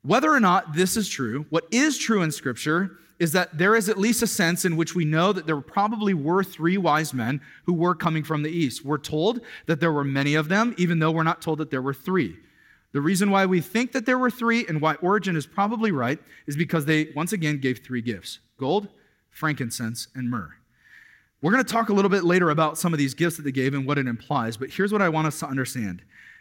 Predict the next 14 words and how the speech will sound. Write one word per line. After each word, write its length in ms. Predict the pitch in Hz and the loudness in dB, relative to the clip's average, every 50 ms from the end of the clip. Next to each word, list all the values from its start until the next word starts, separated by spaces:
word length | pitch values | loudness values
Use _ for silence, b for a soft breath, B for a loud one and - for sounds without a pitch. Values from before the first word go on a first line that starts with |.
| B B | B B
They 80 | 160 | 0
were 140 | 170 170 170 | 2 2 2
looking 520 | 165 170 196 233 233 - 262 254 262 254 - | 2 4 2 2 2 2 0 0 0 0 0
to 120 | - 220 | 0 2
the 80 | 196 185 | 2 4
heavens, 640 | 180 180 156 131 120 110 90 - - - - - _ _ _ _ _ _ _ _ _ _ _ _ _ _ - - | 4 4 2 2 0 -6 -10 -10 -10 -10 -12 -14 _ _ _ _ _ _ _ _ _ _ _ _ _ _ -2 0
and 100 | 165 170 | 2 2
they 60 | 160 | 2
began 280 | 165 156 170 190 196 | 2 2 2 2 2
to 80 | 180 165 | 2 2
sought, 580 | 156 - - - 214 196 208 202 196 - - - | 0 0 -2 2 2 4 4 2 0 -4 -6 -6
seek 400 | - - 220 208 202 - - - | -4 0 2 2 0 0 -2 -2
out 280 | 160 160 160 160 151 - - - _ _ _ _ _ _ | 0 0 0 0 -2 -6 -10 -20 _ _ _ _ _ _
Jesus. 520 | - 123 135 117 - - - - - - | -8 -4 -4 -4 -4 -6 -12 -18 -20 -20